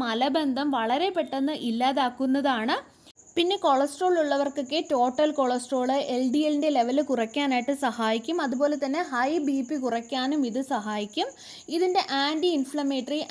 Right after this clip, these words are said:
ആൻറ്റിസെപ്റ്റിക് പ്രോപ്പർട്ടീസ് കാരണം പ്രത്യേകിച്ചും ഡിസ്കിൻ്റെയും ജോയിൻസിൻ്റെയും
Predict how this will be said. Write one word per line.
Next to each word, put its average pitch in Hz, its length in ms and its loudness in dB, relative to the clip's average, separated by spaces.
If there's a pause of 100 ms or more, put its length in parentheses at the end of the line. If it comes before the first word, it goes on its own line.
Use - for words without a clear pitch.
(120)
ആൻറ്റിസെപ്റ്റിക് 294 720 -2
പ്രോപ്പർട്ടീസ് 269 680 -2
കാരണം 254 340 0
പ്രത്യേകിച്ചും 277 560 -2
ഡിസ്കിൻ്റെയും 277 680 -2 (100)
ജോയിൻസിൻ്റെയും 269 840 0